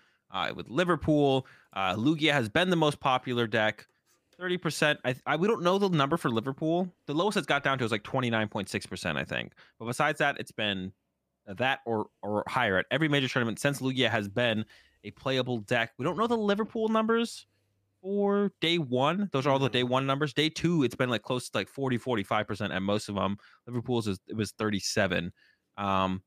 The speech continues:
Speaker 1: but yeah, it's still definitely the, the deck to beat, right? Or is, do you think that, uh, Lost Box is finally making a move for that seat? Or with Mew winning, Mew did just win Liverpool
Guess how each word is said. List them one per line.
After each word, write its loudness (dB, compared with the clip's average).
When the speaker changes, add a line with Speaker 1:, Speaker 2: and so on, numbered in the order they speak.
Speaker 1:
but -2
yeah, 2
it's -4
still 2
definitely 2
the, 4
the -2
deck 0
to -4
beat, -4
right? 2
Or 2
is, -12
do -14
you -4
think -8
that, 0
uh, 2
Lost 0
Box -2
is -12
finally -4
making -2
a -4
move -4
for -12
that -6
seat? -6
Or 2
with 0
Mew 2
winning, 4
Mew -4
did -2
just 0
win 2
Liverpool 2